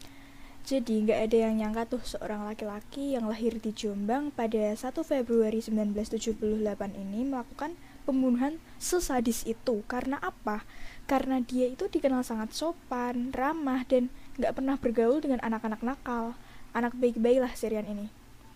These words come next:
Dia juga berasal dari keluarga yang berkecukupan, dan bahkan dia juga memiliki prestasi yang sangat membanggakan. Karena itu, dia bisa masuk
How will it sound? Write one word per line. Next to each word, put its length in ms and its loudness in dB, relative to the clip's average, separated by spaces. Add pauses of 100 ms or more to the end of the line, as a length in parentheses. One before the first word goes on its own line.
(460)
Dia 160 2
juga 240 6
berasal 400 2
dari 160 4
keluarga 480 2
yang 160 2
berkecukupan, 720 -2 (320)
dan 240 6 (240)
bahkan 320 2
dia 160 2
juga 160 2
memiliki 480 4
prestasi 560 -2
yang 160 0
sangat 320 -4
membanggakan. 800 0 (480)
Karena 240 0
itu, 240 -4
dia 160 6
bisa 240 -2
masuk 320 -2